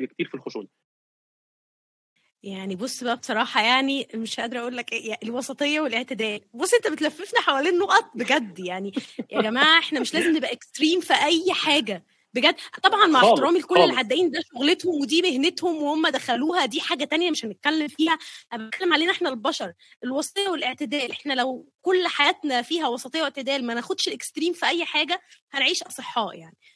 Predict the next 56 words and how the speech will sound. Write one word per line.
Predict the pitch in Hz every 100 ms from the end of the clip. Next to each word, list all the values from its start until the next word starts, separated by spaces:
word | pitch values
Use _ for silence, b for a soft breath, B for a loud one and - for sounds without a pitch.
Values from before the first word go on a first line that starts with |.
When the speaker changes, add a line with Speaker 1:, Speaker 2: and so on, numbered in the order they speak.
| b _
Speaker 2:
فهو | 226 220 226 226 240 320
Speaker 1:
هو | 285
Speaker 2:
ده، | -
ده | 233
أنا | 285
Speaker 1:
الراجل |
Speaker 2:
دايما | 427 -
Speaker 1:
عداء | 247
يا |
Speaker 2:
بنادي | 208 175
Speaker 1:
دينا، | 262
Speaker 2:
بيه | -
Speaker 1:
وداخل | - 214 330 214
Speaker 2:
الصراحة | 165
و- |
Speaker 1:
وعارف | 139 143 196 185 180
هو | 180
داخل | 180 185
على | 131 143
إيه، | 147 202 -
ودي، | 147 180 -
وده | 160 190
أكل | 196 - 143
عيشه | 131 180 151
ودي | 135 165
حياته. | 135 135 - -
Speaker 2:
بالظبط، | - 587 -
ده، | 285 330
Speaker 1:
وكل | 381 370 202
Speaker 2:
ده | 165
حاجة | 220 -
Speaker 1:
رياضة، | 381
Speaker 2:
تانية. | 381 262 196
Speaker 1:
كل | 302 285
Speaker 2:
ده |
Speaker 1:
رياضة | 311
فيها، | - 302
Speaker 2:
ليه، | 285 349 415
Speaker 1:
كل | 269 302
رياضة | 349 349
فيها | 302
Speaker 2:
ليه. |
Speaker 1:
مخاطرها. | 262 175 240 165 117 - _ _ _ _ _ _ _ _ _ _
Speaker 2:
وليه | 254 277 370
ناس | 523 554
بتلعب، | 453 440 440 294
بتتابعه. | 302 - - 571 453 262 160 _
ده | 202 269
واحد | 381 - 277 240
بيشتغل | 247 226 - 392 349
مهنة | 381 392
معينة، | 320 320 453
وليه | 311 359
ناس | 453 -
أكيد | - 415
متابعينه | 403 277 277